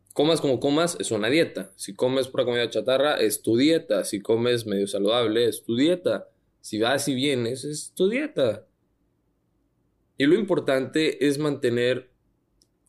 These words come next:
una dieta balanceada. Tener un control, quiero decir, y no perder la importancia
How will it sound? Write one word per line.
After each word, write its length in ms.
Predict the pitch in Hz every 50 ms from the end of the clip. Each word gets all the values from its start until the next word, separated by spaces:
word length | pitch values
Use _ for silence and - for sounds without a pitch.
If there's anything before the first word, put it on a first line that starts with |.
| _
una 220 | - 135 135 139 131
dieta 560 | 127 127 127 127 127 127 - 156 160 156 - - 117
balanceada. 880 | - 175 - 107 104 104 98 - - 135 135 120 101 - - - _ _ _ _ _ _ _ _ _ _ _ _ _ _ _ _ _ _ _ _ _ _ _ _
Tener 300 | - 113 113 120 123 127
un 600 | 131 127 123 123 120 113 104 101 98 87 101 - _ _ _ _ _ _ _ _ _ _ _ _ _ _ _ _ _ _ _ _ _ _ _ _ _ _ _
control, 540 | - 165 175 175 175 131 117 117 123 127 123
quiero 200 | 123 123 120 117
decir, 560 | 113 110 107 - 107 113 127 131 - - _ _ _ _ _ _ _ _ _ _ _ _ _ _ _ _ _ _ _ _ _ _ _ _ _ _ _ _ _ _ _ _ _ _ _ _ _ _ _ _ _ _ _ _ _ _ _ _ _ _ _ _ _ _ _ _ -
y 120 | 131 127
no 280 | 123 127 127 123 120 -
perder 400 | 139 135 127 123 123 123 127 127
la 200 | 117 123 127 123
importancia 1200 | 120 113 110 113 107 104 101 101 - 123 127 135 139 127 - - 110 104 104 101 101 101 _